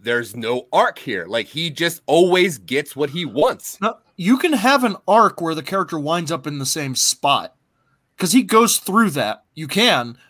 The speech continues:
Speaker 2: It's a failed arc, but you can have an arc where a character try, uh, either tries to change or has change pushed on them and does not take.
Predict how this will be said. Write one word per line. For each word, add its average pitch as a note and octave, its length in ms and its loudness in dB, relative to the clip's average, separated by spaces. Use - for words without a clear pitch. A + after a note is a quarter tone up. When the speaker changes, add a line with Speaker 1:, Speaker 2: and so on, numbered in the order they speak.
Speaker 2:
It's F#3 180 0
a F#3 80 2
failed A3+ 460 0
arc, C3+ 400 -4
but F3 120 0
you A3+ 100 2
can C4 140 -2
have A3 220 0
an F#3 80 -2
arc F#3+ 260 -2
where E3 120 0
a D3 60 -4
character E3 560 -4
try, F3+ 420 2
uh, E3 160 0
either F#3 280 0
tries G3 320 2
to E3 80 -6
change F3+ 280 -6
or D3+ 60 -6
has E3 220 -2
change E3 380 -6
pushed E3 260 -6
on F3 240 0
them C3 300 -2
and D3+ 220 -2
does E3 260 2
not D3+ 300 -2
take. - 400 -8